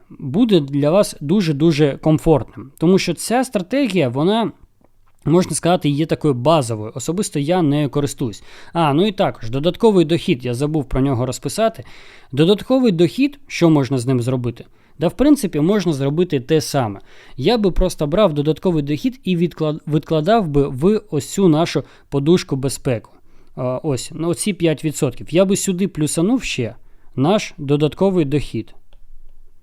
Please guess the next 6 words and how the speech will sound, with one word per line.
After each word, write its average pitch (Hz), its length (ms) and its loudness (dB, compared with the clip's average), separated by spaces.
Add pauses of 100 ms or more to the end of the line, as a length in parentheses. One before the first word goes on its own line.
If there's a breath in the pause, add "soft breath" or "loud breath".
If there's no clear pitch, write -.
(1300)
Якщо, 156 380 -2
ну, 196 180 6
залежить 175 540 0
тільки 190 280 0
від 151 220 -2
того, 180 420 2